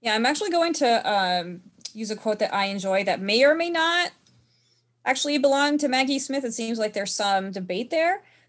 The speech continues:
Uh, but the quote that's been, you know, shown many times with her in her full Downton Abbey gear is, "My dear, religion is like a penis. It's perfectly fine thing for one to have and take pride in,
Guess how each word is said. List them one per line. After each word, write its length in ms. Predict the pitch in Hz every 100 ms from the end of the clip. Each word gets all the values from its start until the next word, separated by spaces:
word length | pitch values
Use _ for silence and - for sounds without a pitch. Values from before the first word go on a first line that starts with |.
| -
Uh, 160 | 202 196
but 220 | 202 196
the 80 | 208
quote 280 | - 214 214
that's 200 | 196 -
been, 340 | 208 190 185
you 120 | 185
know, 80 | 165
shown 340 | 170 - 208 202
many 200 | 196 190
times 540 | 190 190 180 185 -
with 140 | 190
her 240 | 190 185 185
in 80 | 180
her 380 | 185 175 175
full 440 | 175 196 185 180 175
Downton 360 | 185 190 185
Abbey 260 | 180 180 185
gear 360 | 175 175 165 -
is, 520 | 175 156 151 - - _ _ -
"My 140 | 262
dear, 300 | 240 226 214
religion 420 | 196 190 247 269
is 120 | 254
like 140 | 226 220
a 20 |
penis. 560 | 214 180 160 165 - -
It's 100 | -
perfectly 440 | - 302 311 294 262
fine 340 | 262 220 233
thing 160 | 233 226
for 160 | 226
one 140 | 202 202
to 80 | 180
have 260 | 208 240
and 100 | 214
take 220 | 190 185 -
pride 240 | 285 294
in, 260 | 311 294